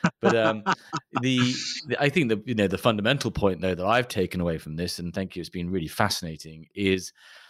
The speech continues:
Speaker 1: even though it might take a decade for this market to get up and running, even in a nascent form in trading, it sounds like organizations from across the spectrum, whether you're a producer, a consumer in industrials or a generator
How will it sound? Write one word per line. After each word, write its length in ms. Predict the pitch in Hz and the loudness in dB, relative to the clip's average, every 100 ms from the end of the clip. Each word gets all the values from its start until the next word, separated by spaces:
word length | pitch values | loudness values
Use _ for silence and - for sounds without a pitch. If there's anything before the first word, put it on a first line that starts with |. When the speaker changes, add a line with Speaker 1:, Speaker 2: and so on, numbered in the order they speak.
| _ _ - | _ _ -2
Speaker 1:
even 420 | 139 156 123 107 | 2 2 2 0
though 180 | 104 98 | 2 2
it 160 | 98 101 | 0 2
might 240 | 104 - | 0 0
take 340 | 104 92 85 | -2 -2 -2
a 60 | 92 | -2
decade 480 | 107 98 - 92 - | 0 2 2 0 0
for 100 | 90 | -4
this 180 | 90 98 | -4 0
market 320 | 90 - - | 0 -2 -10
to 60 | 87 | -8
get 160 | 90 | -8
up 140 | 90 85 | -6 -2
and 120 | 90 | 4
running, 360 | 98 95 90 92 | 4 4 0 2
even 260 | 104 98 | 2 4
in 120 | 92 | 0
a 40 | 90 | -2
nascent 520 | 95 113 - 85 - | 2 2 2 -4 -10
form 380 | - 78 69 67 - | -12 -12 -14 -20 -20
in 120 | 73 | -12
trading, 520 | - 78 65 73 92 _ - - - - | -6 -4 -6 -12 -16 _ -20 -20 -20 -8
it 140 | - 87 | -4 0
sounds 420 | 120 120 113 101 | 2 2 2 2
like 340 | 95 87 - _ _ _ _ _ - | 2 0 -4 _ _ _ _ _ 0
organizations 1000 | 117 107 101 95 92 95 - 90 87 - | 2 2 2 2 2 2 0 -2 -2 -4
from 120 | 92 | -2
across 380 | 90 - 90 - | 0 2 2 2
the 60 | 82 | -2
spectrum, 420 | - - - 85 | -2 -2 -2 -2
whether 120 | 82 | 0
you're 180 | 82 80 | -2 -2
a 40 | |
producer, 800 | - 80 104 98 - 92 90 85 - - - | -6 0 2 2 2 2 0 -2 -10 -20 -12
a 80 | - | -8
consumer 720 | - 73 - 110 104 98 95 | -6 -2 0 4 4 4 2
in 200 | 85 80 - | 0 -2 -6
industrials 880 | 80 76 101 - - 95 92 92 80 | -8 0 2 2 0 2 2 0 -2
or 160 | 78 | -2
a 80 | 76 | -2
generator 680 | 101 98 92 92 - 87 | 0 2 2 2 0 -2